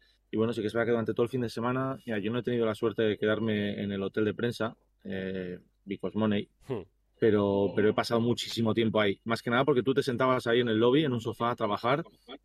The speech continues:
Speaker 1: y constantemente te pasaba Oscar Robertson, y Robert Parish, y Bob Pettit, y Magic, y McHale, y bueno, toda una serie de leyendas de la N B A que encima se sentaban a tu lado y podías charlar con ellas, y realmente, eh, y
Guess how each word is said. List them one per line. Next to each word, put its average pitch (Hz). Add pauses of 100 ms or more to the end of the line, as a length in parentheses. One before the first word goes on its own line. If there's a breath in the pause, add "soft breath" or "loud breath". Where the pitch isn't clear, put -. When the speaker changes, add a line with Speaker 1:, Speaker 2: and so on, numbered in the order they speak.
(140)
Speaker 1:
y 135
constantemente 123
te 113
pasaba 117
Oscar 110
Robertson, 117
y 107
Robert 101
Parish, 113
y 113
Bob 98
Pettit, 110 (360 soft breath)
y 104
Magic, 110 (120)
y 117
McHale, 113
y -
bueno, 95
toda 117
una 117
serie 117
de 113
leyendas 113
de 113
la 113
N 110
B 110
A 127 (320 soft breath)
que -
encima 120
se 120
sentaban 117
a 113
tu 110
lado 156
y - (260)
podías 120
charlar 117
con 120
ellas, 135
y 120
realmente, 123 (680 soft breath)
eh, 107
y 113